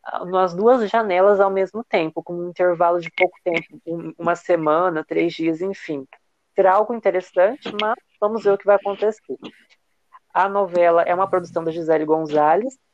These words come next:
que retorna com o Leonardo Be-, Betin-, Be-, Bettins, eu não sei o nome, o sobrenome dele, que é um escritor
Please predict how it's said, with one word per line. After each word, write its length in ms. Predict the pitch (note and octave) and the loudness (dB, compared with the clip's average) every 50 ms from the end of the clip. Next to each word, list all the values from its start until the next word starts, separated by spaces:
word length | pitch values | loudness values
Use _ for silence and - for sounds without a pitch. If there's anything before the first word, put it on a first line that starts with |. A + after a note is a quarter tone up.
| _ _ _ | _ _ _
que 80 | - F#3+ | -2 0
retorna 480 | F#3 G3 F#3+ - F#3 F3+ F#3 G3 G#3 | 0 0 2 2 2 2 2 0 -2
com 280 | G3+ - G3 F#3+ F#3+ G3 | -2 0 0 0 2 0
o 40 | G3 | 2
Leonardo 460 | G3 G3 G3 F#3+ F#3 F#3 F#3+ F#3 F#3+ | 2 2 2 2 2 0 0 -2 -2
Be-, 220 | F#3 G3+ G#3 - _ _ _ | -4 -4 -6 -6 _ _ _
Betin-, 600 | - E3+ F#3 F#3+ - _ - - - A3+ G#3+ G#3 F#3+ - _ _ _ _ _ _ _ | -4 -2 -2 -2 -2 _ -12 -12 -10 -10 -10 -10 -12 -16 _ _ _ _ _ _ _
Be-, 260 | - D3 D3+ E3 F3 | -4 0 2 2 2
Bettins, 640 | - D#3+ E3 F3 F#3+ G3+ - _ - - D#3 D3+ D3 | 2 0 0 0 0 0 -2 _ -14 -12 -12 -4 -2
eu 80 | E3+ F3 | -2 -2
não 80 | F#3+ | -2
sei 240 | F#3 - _ F3+ F3+ | -4 -6 _ -2 -2
o 40 | F#3 | 0
nome, 260 | F3+ F#3 F3 F3+ F3 | 0 -2 -2 -2 -4
o 40 | - | -6
sobrenome 520 | E3 - F3 E3+ F3 F3 E3+ E3 E3+ G3 | -4 -4 -4 -4 -2 -2 -2 -2 -2 -2
dele, 260 | F#3 E3 D#3 D3+ D3 D3+ | -2 0 0 0 -2 -2
que 140 | - - | -2 -2
é 20 | G3 | 0
um 80 | G#3 | 0
escritor 580 | A#3 A3+ - - A#3 A3 - - F#3+ F#3+ G3 F#3+ | 0 -2 -2 -2 -4 -2 2 4 4 4 4 2